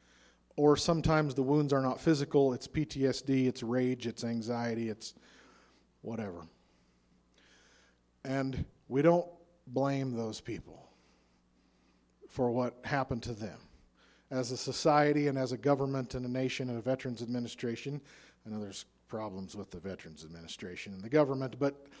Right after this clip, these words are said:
but we don't blame them. We don't put the burden of their wounds on them.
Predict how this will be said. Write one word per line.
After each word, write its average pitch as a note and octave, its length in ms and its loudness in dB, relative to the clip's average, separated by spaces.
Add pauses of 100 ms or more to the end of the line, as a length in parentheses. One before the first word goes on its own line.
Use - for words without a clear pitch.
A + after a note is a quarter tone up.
(140)
but D3+ 80 4
we E3 80 12
don't G#3 240 10
blame F3+ 380 8
them. A2+ 200 0
We B2 120 -4
don't E3 200 2
put F3+ 160 4
the - 60 -4
burden D3+ 420 6
of C3+ 120 0
their C3 160 2
wounds C#3 280 2
on C3 200 0
them. C3+ 240 2